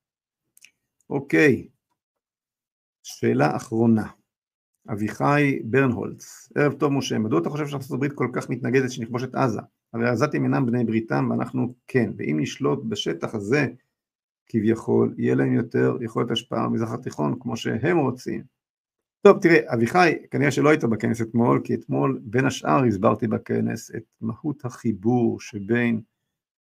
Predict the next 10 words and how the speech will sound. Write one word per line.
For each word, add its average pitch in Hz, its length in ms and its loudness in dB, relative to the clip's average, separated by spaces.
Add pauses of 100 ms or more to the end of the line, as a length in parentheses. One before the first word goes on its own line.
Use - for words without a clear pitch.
העולם 110 640 0
הנאור 127 480 2
כביכול, 110 440 -6
עולם 123 220 0
הנאור, 117 380 2
העולם 117 300 0
של 113 400 -4 (300)
עולם 123 180 0
הנאורות 123 460 0
המודרנית, 117 600 -2